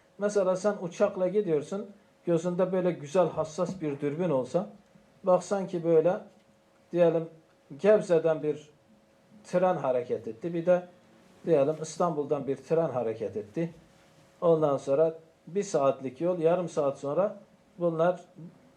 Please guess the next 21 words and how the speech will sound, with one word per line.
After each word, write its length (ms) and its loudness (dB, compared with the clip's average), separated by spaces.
buluşacak 640 0
bir 60 -8
yerde. 460 0
Böyle 320 2
iyice 300 -2
hassas 540 -2
bir 180 -6
dürbün 280 -2
olsa, 300 -2
baksan 360 -2
ki 240 -6
makinist, 560 -2
ne, 340 0
makinist 480 -8
değil 200 -6
de 60 2
o 140 0
şeyler 420 0
nedir? 260 -4
Rayları 440 4
değiştiren. 460 -6